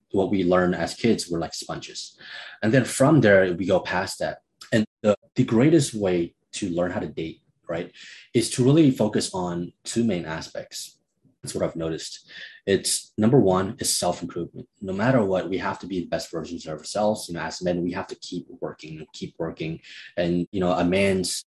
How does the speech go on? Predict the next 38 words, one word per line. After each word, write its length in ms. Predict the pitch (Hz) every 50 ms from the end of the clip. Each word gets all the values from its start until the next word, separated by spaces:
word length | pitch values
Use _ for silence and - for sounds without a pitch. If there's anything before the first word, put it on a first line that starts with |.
| _ _ -
role 380 | 87 92 110 120 104 85 82
in 80 | 87 -
society, 640 | - - - - 139 143 - 87 82 80 82 - - _
right, 320 | - 78 80 82 90 - _ _ - - - - - - _ _ _ -
like, 280 | 98 98 92 90 90 85
historically 500 | - 95 - - 113 104 101 - - 95
speaking, 460 | 85 - - - 127 - - 90 87
has 200 | 85 82 - - -
always 300 | 101 95 92 90 87 80
been 360 | - 87 82 82 80 78 - -
to 100 | - -
pr-, 120 | - -
protect 440 | - - - - - - - - -
and 120 | - 85 87
provide. 440 | 82 78 - 78 73 - - - - _ _ - - - - -
Men 180 | - 87 90 85
fight 220 | - 92 85 85
the 60 | - 82
wars, 540 | 80 95 98 101 101 101 98 98 87 -
men 400 | 87 85 85 87 85 85 87 87 - _ _ _ _ _
always 240 | - 85 85 82 82
been 100 | 85 80
seen 220 | - - 98 90 85
as, 100 | 80 80
like, 140 | 80 -
the 60 | - 78
breadwinners. 600 | - 82 82 78 80 82 80 82 82 78 - -
You 40 |
know, 100 | 80 80
men, 340 | 80 82 87 90 90 87 82 - - - - - - - - _ _
you 80 | - 92
know, 140 | 90 87 87
they 220 | 85 - 95 92
come 220 | - - 98 90
home 280 | 90 95 98 98 98 92
and, 380 | 90 87 87 87 87 87 85 -
you 80 | 90 90
know, 320 | 87 87 87 90 90 -